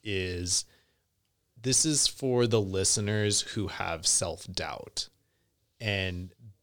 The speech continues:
which is really the number one barrier to success for anyone. And I don't know what percent of people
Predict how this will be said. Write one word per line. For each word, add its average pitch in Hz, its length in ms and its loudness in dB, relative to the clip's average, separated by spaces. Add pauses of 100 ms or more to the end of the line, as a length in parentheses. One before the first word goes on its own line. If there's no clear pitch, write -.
(320)
which 120 220 0
is 107 340 0
really 117 460 2
the 104 220 -2
number 104 340 -2
one 98 260 -4
barrier 87 540 -8
to - 180 -6
success - 640 0
for - 200 -8
anyone. 80 640 -14
And 123 120 -4
I 117 80 2
don't 135 160 0
know 127 100 4
what 107 320 0
percent 98 580 -2
of 95 300 -8
people 101 640 -4